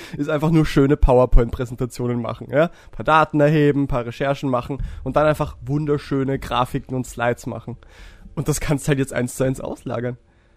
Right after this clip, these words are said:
Wo du vorher fünf Leute gebraucht hast, paar Monate, um so eine richtig orge Präsentation, einen Report aufzubauen. Das sind zwei Leute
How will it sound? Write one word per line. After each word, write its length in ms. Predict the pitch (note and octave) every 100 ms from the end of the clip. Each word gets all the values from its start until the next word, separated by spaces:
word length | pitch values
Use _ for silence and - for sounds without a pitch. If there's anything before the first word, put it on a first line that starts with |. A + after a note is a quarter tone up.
| -
Wo 100 | C3+
du 60 | C#3
vorher 280 | - C#3+ D3
fünf 240 | D#3+ D3
Leute 260 | C3+ C3+ C#3+
gebraucht 400 | C3+ B2+ C3 -
hast, 200 | D#3 -
paar 140 | C3+
Monate, 440 | C3 C3+ D3 D3+
um 100 | D3+
so 80 | C#3
eine 200 | C3+ C3+
richtig 320 | C#3+ - C#3+ B2
orge 180 | C3 C3+
Präsentation, 720 | C#3 C3 B2+ - B2+ C3 C#3
einen 160 | B2 B2
Report 380 | B2+ - D3
aufzubauen. 640 | - B2 - B2 A#2+ C3+ F3 _ - - -
Das 160 | - -
sind 100 | - _ _ _
zwei 340 | - G#2 G#2
Leute 520 | B2+ C3 C#3+ G3 E4